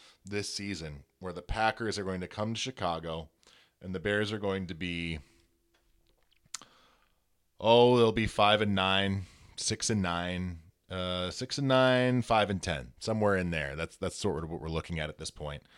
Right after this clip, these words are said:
And that will be the final nail in the coffin. And the question for me is, uh, are we,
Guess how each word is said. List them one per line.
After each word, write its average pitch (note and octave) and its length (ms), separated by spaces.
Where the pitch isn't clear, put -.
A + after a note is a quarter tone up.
And F2 340
that G2 240
will F#2+ 100
be F2+ 180
the D#2+ 80
final F2+ 340
nail E2 240
in D#2 60
the D#2 80
coffin. F2 440
And G2 60
the A2 60
question C#3 400
for A2 160
me C#3 300
is, E2+ 480
uh, F#2 300
are G2 140
we, B2+ 180